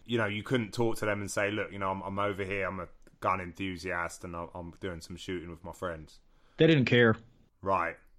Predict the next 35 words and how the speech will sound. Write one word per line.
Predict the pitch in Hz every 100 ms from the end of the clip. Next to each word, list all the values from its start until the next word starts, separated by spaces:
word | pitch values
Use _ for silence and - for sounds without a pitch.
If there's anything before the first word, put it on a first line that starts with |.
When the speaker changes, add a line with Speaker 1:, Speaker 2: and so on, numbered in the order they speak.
| _ _ -
Speaker 1:
They | 107
were | 107
those | 135 127 123 -
kind | 110 104
of | 101
cops. | 104 85 - - - - - -
<laughs> | - - - 160 -
Speaker 2:
Yeah, | 160 147 120 - - 156
yeah, | 151
yeah. | 139 131 151
L-, | 151 -
I | 185
mean, | 185 131 - -
there | 147 160
was | 143 135
a |
big-ass | 117 143 147 135 123 127
medical | 135 131 120 117
bag | 113 98 92
in | 113
a | 98
bag, | 104 90 90 - - _
right? | 101 120 123 - - -
In | -
the | 131
back | 123 120
of | 104
a | 92
car. | - 127 104 -
So | - - 110 110 107 110 - 113 113 - _ _ 131
you | 143
find | 143 147 131 123
big-ass | 131 131 113
medical | 120 135 123 113
bag, | 107 110 104 113